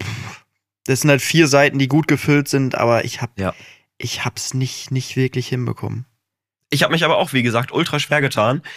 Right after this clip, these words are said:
Speaker 2: Ich hab das auch, ich, also ich würde tatsächlich auch behaupten, dass meiner,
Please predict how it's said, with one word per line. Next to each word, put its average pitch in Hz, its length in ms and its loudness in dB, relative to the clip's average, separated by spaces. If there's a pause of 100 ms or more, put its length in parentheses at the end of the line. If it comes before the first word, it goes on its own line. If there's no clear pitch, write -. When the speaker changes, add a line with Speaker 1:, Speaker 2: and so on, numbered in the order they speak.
(220)
Speaker 2:
Ich - 80 -2
hab - 100 -4
das - 160 0
auch, 127 220 2
ich, - 260 -10
also 113 140 0
ich - 120 -6 (360)
würde 123 260 0
tatsächlich 107 460 -2
auch 113 160 2
behaupten, 110 480 -2
dass 104 160 -2
meiner, 104 400 0